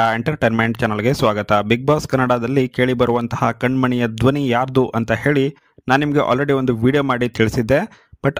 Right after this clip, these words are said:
ಅವರ ಲೈಫ್ ಸ್ಟೈಲ್‌ನ ಈ ಒಂದು ವಿಡಿಯೋದಲ್ಲಿ ನಿಮಗೋಸ್ಕರ ತಿಳಿಸ್ಕೊಡ್ತಾ ಇದ್ದೀನಿ.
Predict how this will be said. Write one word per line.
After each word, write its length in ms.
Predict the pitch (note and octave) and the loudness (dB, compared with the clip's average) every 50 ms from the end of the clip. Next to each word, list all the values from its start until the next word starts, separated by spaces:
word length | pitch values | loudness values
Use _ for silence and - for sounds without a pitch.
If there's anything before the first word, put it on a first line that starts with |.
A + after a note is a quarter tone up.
| - C3+ | 2 2
ಅವರ 220 | C3+ C#3+ D3+ D#3+ | 2 4 2 0
ಲೈಫ್ 300 | D#3 C3+ A#2+ B2 C#3+ - | 0 0 -2 -2 -2 -2
ಸ್ಟೈಲ್‌ನ 300 | - - D#3+ D3 C3 B2+ | 0 0 0 0 0 0
ಈ 100 | B2+ A#2+ | 0 0
ಒಂದು 240 | B2 B2+ B2+ B2 A#2 | 0 0 0 0 2
ವಿಡಿಯೋದಲ್ಲಿ 400 | A2+ B2+ B2+ C3 B2+ B2+ B2 B2 | 2 2 2 2 0 0 0 -2
ನಿಮಗೋಸ್ಕರ 500 | A#2+ A#2 A2+ A2 A#2 A2+ - - A#2+ A#2 | -2 -2 0 0 0 0 0 0 0 0
ತಿಳಿಸ್ಕೊಡ್ತಾ 500 | A2+ - A2 G#2+ - - A#2+ A2 G#2 A#2+ | 2 0 0 0 2 0 -2 0 2 0
ಇದ್ದೀನಿ. 300 | A#2 A#2 A#2+ B2+ C#3+ | 0 2 0 0 -2